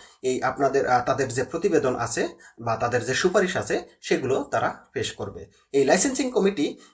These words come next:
আহ, সুপারিশ পাওয়ার পরবর্তীতে তারা আরও যাচাই বাছাই করে দেখবে যে আপনারা এই লাইসেন্স পাওয়ার পরবর্তীতে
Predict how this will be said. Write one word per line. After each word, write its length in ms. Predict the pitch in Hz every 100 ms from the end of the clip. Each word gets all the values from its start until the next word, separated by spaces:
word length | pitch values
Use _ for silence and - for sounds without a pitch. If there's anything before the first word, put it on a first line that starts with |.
| 113
আহ, 100 | 120
সুপারিশ 420 | 123 165 170 175
পাওয়ার 320 | - 143 143 147
পরবর্তীতে 720 | 127 156 170 143 - 147 - - _
তারা 160 | 120 131
আরও 360 | 131 139 233
যাচাই 280 | 185 139 147
বাছাই 240 | 123 143 123
করে 200 | 120 120
দেখবে 400 | 113 123 233 - -
যে 140 | 127 120
আপনারা 420 | 127 147 139 135
এই 100 | 131
লাইসেন্স 400 | 123 123 139 131
পাওয়ার 320 | - 123 117 120
পরবর্তীতে 720 | 127 120 120 117 110 120